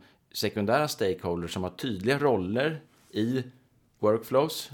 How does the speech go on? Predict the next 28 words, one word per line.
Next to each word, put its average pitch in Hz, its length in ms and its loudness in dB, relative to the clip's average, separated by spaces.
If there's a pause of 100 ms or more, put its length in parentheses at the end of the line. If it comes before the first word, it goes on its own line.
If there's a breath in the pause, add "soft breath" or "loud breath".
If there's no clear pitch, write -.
Eh, 90 240 0
det 98 80 0
kan 110 160 0
vara 104 240 6
personer 104 440 -2
från 95 400 0
ekonomiavdelningen 101 920 -2
som 120 280 -4
kan 107 200 0
ha 101 340 2 (920 soft breath)
roller 107 560 4
och 139 100 8
uppgifter 110 520 -2
att 101 180 2
godkänna 117 600 2
marknadsinvesteringar, 107 880 0
till 127 120 -4
exempel. 143 440 -4 (400 soft breath)
Eh, 85 460 -4 (460)
det 107 120 -2
finns, 110 460 0
eh, 98 240 4
ofta - 400 0
användare, 101 640 2
eh, - 300 -4 (140)
från 107 180 -4
sälj 123 460 -2
också. 123 320 -4